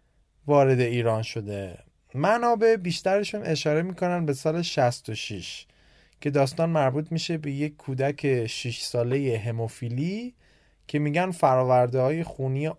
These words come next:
آلودهٔ وارداتی از فرانسه دریافت کرده بود. یه تئوری جنجالی هست که میگه یه شرکت فرانسوی به اسم مریو خونهای آلوده به ایران صادر کرده.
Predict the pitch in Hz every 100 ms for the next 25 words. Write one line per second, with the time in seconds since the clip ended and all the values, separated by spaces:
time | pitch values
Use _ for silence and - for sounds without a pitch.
0 | - 117 120 117 117 120 143 180 175 147
1 | 120 117 117 - 139 113 98 104 98 101
2 | 98 98 98 95 90 90 - 87 - 67
3 | _ _ _ _ _ - - _ _ _
4 | - 196 277 294 254 208 240 226 156 165
5 | 170 165 165 170 220 220 - 170 165 160
6 | 196 202 202 202 220 180 156 185 196 196
7 | 175 156 151 143 143 175 165 139 160 -
8 | 139 127 131 131 131 131 156 190 233 -
9 | _ _ _ - _ _ - - 180 185
10 | 165 214 254 - 165 185 185 185 170 196
11 | 175 160 - 131 123 120 - 113 104 104
12 | 98 - 95 82 -